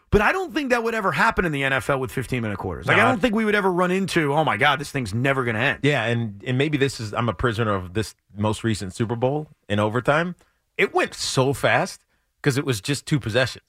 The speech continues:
Speaker 1: Right.
Speaker 2: It
Speaker 1: Did they
Speaker 2: wa-
Speaker 1: play less commercials, too?
Speaker 2: Um, no, no, I don't think so, because I remember asking, like, who gets shot, who gets the sh-,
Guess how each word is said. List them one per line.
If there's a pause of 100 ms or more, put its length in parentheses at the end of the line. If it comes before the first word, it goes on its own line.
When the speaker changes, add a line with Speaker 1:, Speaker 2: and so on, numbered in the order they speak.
(100)
Speaker 1:
Right. (220)
Speaker 2:
It
Speaker 1:
Did
they
Speaker 2:
wa-
Speaker 1:
play
less
commercials,
too? (240)
Speaker 2:
Um,
no,
no,
I
don't
think
so,
because
I
remember
asking, (800)
like, (600)
who
gets
shot,
who
gets
the
sh-,